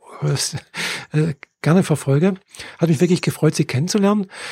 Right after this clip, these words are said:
Und dann noch die Quasselstrippen, das ist einmal der, äh, Thorsten Martensen aus, äh, Flensburg kommt der, glaub ich, und dann noch die, äh, die Jennifer aus, äh, Bielefeld,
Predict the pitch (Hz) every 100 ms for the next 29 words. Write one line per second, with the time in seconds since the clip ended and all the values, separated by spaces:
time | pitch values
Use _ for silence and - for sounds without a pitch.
0 | - - 160 156 156 160 - 139 - 135
1 | 208 - 220 220 175 147 151 147 147 139
2 | 135 131 131 113 240 226 143 135 135 _
3 | 208 226 - 143 147 131 120 - 214 -
4 | 240 - - - - 151 143 - 135 131
5 | - 160 - 226 - 214 220 208 214 208
6 | - 190 175 165 - 165 156 143 - 147
7 | 151 143 - - 240 151 139 139 135 131
8 | - _ _ _ - - - - 143 -
9 | 151 208 - 240 - - 156 143 - -
10 | 131 131 131 - _ _ 156 190 214 247
11 | 254 -